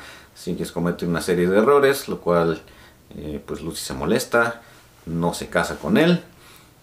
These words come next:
Y pues ahí empieza la película donde Sikis trata de, eh, conquistar prácticamente toda la película, de reconquistar a Lucy.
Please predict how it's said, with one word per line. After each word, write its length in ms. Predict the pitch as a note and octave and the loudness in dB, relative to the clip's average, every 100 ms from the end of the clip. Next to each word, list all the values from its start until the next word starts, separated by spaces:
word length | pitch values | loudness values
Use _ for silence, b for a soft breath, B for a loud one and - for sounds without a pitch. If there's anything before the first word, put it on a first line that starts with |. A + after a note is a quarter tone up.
| - | -6
Y 300 | G2 G#2 G2+ | 2 4 4
pues 260 | - D#2+ | 0 -6
ahí 200 | - E2 | -4 -2
empieza 360 | F2 E2+ E2 D#2+ | -2 -2 -2 -2
la 140 | D2+ | -2
película 400 | D2+ E2+ F2 F2 | -2 -2 0 0
donde 480 | F2 D#2+ D#2 D#2 D#2+ | 2 0 -4 -4 -6
Sikis 440 | - F2+ F#2 F2 - | -6 -8 -6 -8 -4
trata 340 | - - E2 | -4 -2 -2
de, 300 | D#2+ D#2+ D2 - D#2+ | 0 -2 -4 -12 -12
eh, 380 | D#2+ D#2 D#2+ D#2 | -10 -8 -10 -10
conquistar 800 | D#2+ D2 - - E2+ E2 - - B B - | -10 -10 -10 -6 -2 0 -2 -12 B B -14
prácticamente 400 | - - G2 F#2+ | -4 -2 0 0
toda 180 | F2+ F2+ | 2 4
la 140 | E2 - | 2 0
película, 500 | D2+ - D#2+ D#2 - _ _ _ | -4 -4 -4 -4 -6 _ _ _
de 100 | E2 | -6
reconquistar 880 | D#2+ F2+ F#2+ E2+ - - - E2 - - | -2 -2 0 -2 -4 -4 0 0 -2 -6
a 80 | |
Lucy. 400 | F#2 D3+ D3 F2+ | 2 4 2 -2